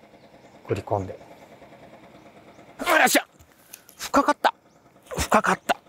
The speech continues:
でもいたよ。振り落としに来た。ね、で、こういう中で、かけても、切られないように、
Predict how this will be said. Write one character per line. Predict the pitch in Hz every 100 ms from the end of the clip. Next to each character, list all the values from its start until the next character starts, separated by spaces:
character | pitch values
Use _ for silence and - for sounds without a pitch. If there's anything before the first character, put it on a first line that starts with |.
| -
で | 185
も | 165
い | 160
た | 175
よ。 | - - - - - - - - - - - -
振 | - 160
り | 151
落 | 139
と |
し | -
に | 151
来 | -
た。 | - - - - - - - - - - - - - - - - - - - - - -
ね、 | 170
で、 | -
こ | - 165
う | 170
い |
う | 185
中 | 185 196 170
で、 | 202 165 - - - - -
か | - 220
け | 208
て | 214
も、 | 214 247 - - - _ - - - - - - - - - - - - _ _ _ _ - - -
切 | -
ら | 180
れ | 190
な | 185
い |
よ | 175 185
う |
に、 | 226